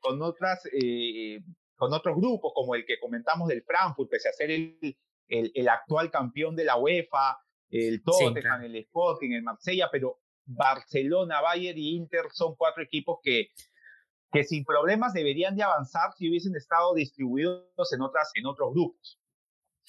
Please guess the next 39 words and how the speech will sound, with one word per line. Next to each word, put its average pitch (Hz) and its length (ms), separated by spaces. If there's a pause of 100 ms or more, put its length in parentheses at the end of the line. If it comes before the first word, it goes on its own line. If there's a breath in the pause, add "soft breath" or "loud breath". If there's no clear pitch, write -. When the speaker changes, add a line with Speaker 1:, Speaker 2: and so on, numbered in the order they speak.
(300 loud breath)
Speaker 2:
Además, 160 380
también 180 260
sabes 175 220
que 175 100
tienen, 156 360
está 120 420
desperdigado 131 640
el 113 120
tema 123 160
histórico, 101 520
¿no? 113 300
Eh, 104 320
el 123 160
Bayern 143 300
le 143 60
Speaker 1:
Sí. 120 80
Speaker 2:
ganó 110 200
tres 165 260
a 202 60
cero 143 480
dos 156 240
veces 143 560 (460 loud breath)
la 123 120
Champions 139 360
pasada 120 640
Speaker 1:
Sí. - 220
Speaker 2:
al - 120
Barcelona. 127 720 (580 soft breath)
Eh, 120 360
una 170 240
vez 151 100
lo 147 120
eliminó 127 520
en 123 140
agregado 113 420
por 120 140
siete 120 320
a 113 40
cero 123 380